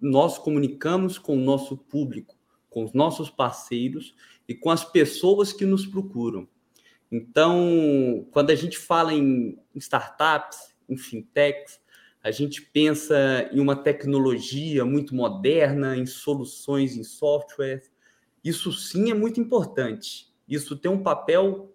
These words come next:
essencial numa sociedade como a nossa de hoje. Mas se a gente perde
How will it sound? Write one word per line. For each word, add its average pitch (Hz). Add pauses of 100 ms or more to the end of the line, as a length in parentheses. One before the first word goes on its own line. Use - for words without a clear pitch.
(120)
essencial 185 (100)
numa 175
sociedade 143
como 180
a 165
nossa 156 (680)
de 151
hoje. - (560)
Mas 139
se -
a 143
gente 190
perde 131